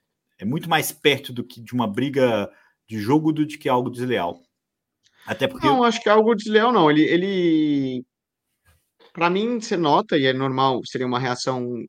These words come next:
Speaker 2: eu, eu teria feito o mesmo na, na situação. Você vê o guidão chegando, você dá uma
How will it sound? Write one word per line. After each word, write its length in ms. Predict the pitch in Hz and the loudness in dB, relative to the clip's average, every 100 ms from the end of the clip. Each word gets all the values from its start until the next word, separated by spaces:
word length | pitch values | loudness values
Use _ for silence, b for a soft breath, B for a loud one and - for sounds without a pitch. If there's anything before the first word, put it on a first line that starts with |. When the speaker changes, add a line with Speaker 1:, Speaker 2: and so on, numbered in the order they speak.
| - | -6
Speaker 2:
eu, 220 | 127 120 | -6 -4
eu 120 | - 139 | -4 -2
teria 280 | 139 131 | -2 -2
feito 240 | 135 135 143 | -2 -2 -2
o 20 | |
mesmo 380 | 127 170 185 135 | 0 0 0 -4
na, 180 | 117 113 | -4 -6
na 100 | 117 | -10
situação. 520 | - 135 139 160 214 b b - | -8 -8 -4 -6 -6 b b -4
Você 200 | - 220 | 4 4
vê 340 | 175 156 214 | 4 8 10
o 120 | 226 | 8
guidão 360 | 185 165 170 170 | 6 4 4 4
chegando, 580 | 214 190 196 202 226 254 | 0 2 6 6 4 0
você 220 | 262 254 254 | -2 -4 0
dá 300 | 302 285 226 262 | 0 2 4 4
uma 320 | 294 311 320 | 2 0 -2